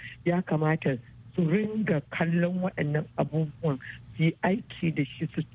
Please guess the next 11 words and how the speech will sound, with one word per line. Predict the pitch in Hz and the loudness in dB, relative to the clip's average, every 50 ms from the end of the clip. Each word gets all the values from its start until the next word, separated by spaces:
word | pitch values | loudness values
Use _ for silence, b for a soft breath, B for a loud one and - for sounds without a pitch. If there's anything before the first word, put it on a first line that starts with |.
| - - | -8 -2
eh, | 202 160 160 - - - - 139 - - | 0 0 2 2 0 0 -2 -2 -2 -2
su | - | 0
investigate | - 160 160 143 160 143 - - 170 - 190 220 - - 185 - | 2 2 2 2 0 -2 -2 -8 -2 0 0 0 0 -2 -4 0
ɗin | - 185 - | 0 -2 -2
shi, | 170 | 0
kuma | - 190 196 | 0 0 0
in | 190 196 | 2 2
aka | 220 208 - 170 - - | 0 0 0 -2 -2 0
finding | - 202 214 214 208 214 | 2 2 2 2 0 0
mutumin | 160 151 147 - 202 185 165 147 139 131 | 0 -2 0 0 0 0 2 0 0 0
guilty | - 220 214 202 - - 156 | 0 0 0 0 -2 -2 -2